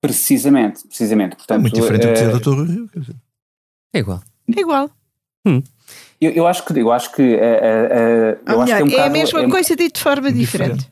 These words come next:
Speaker 4: diferente.
Speaker 3: Olha, eu, oh, Helder, já agora, desculpa, mas para fechar, eh, é, a premissa de que tempos de crise são favoráveis a, aos extremos, eh,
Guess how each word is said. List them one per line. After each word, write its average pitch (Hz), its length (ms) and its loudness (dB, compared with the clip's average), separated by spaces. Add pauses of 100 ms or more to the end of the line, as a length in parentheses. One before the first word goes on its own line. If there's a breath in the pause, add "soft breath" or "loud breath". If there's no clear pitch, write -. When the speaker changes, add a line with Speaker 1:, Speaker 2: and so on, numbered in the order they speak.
Speaker 4:
diferente. - 440 -10
Speaker 3:
Olha, 151 180 -2
eu, 254 260 -2
oh, 196 220 2
Helder, 185 180 2
já 180 200 2
agora, 135 200 2
desculpa, 120 400 -2
mas 113 240 0
para 120 140 -4
fechar, 92 320 -4 (580 soft breath)
eh, 107 380 0 (800)
é, 165 680 0
a 151 40 0
premissa 180 540 2
de 143 60 -4
que - 100 -14
tempos 165 280 -2
de - 80 -16
crise 151 240 2
são 135 180 -2
favoráveis 123 580 -2
a, 117 220 2
aos 110 280 -2
extremos, - 680 -2
eh, 104 640 0